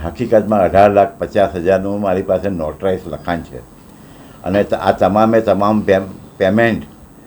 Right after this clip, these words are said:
અમારા સરકારી નાણાં ધીરધાર પત્રકમાં સહીઓ કરીને લીધેલા છે અને પેમેન્ટ બધું બાય ચેક આપેલું છે. અમે કોઈ એક પણ રૂપિયો રોકડો આપ્યો નથી.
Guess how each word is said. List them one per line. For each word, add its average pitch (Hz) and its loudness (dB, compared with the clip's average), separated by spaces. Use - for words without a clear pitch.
અમારા 104 4
સરકારી 107 0
નાણાં 98 0
ધીરધાર 92 2
પત્રકમાં 104 -4
સહીઓ 90 0
કરીને 104 2
લીધેલા 87 0
છે 73 -10
અને 92 -4
પેમેન્ટ 95 0
બધું 87 -4
બાય 98 4
ચેક 107 2
આપેલું 90 0
છે. 78 -10
અમે 69 -10
કોઈ 107 -2
એક 101 -8
પણ 117 -4
રૂપિયો 104 0
રોકડો 92 0
આપ્યો 85 0
નથી. 78 -10